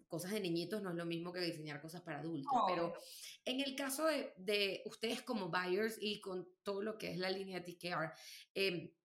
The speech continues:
Speaker 1: ¿cómo, cómo definen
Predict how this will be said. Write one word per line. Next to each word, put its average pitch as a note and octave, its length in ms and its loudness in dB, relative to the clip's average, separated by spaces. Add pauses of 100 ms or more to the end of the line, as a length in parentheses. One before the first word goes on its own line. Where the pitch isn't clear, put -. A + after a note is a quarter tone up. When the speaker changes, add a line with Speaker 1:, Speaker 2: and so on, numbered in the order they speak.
(480)
Speaker 1:
¿cómo, C4 640 0 (160)
cómo C4+ 520 -2 (240)
definen G#3+ 1000 2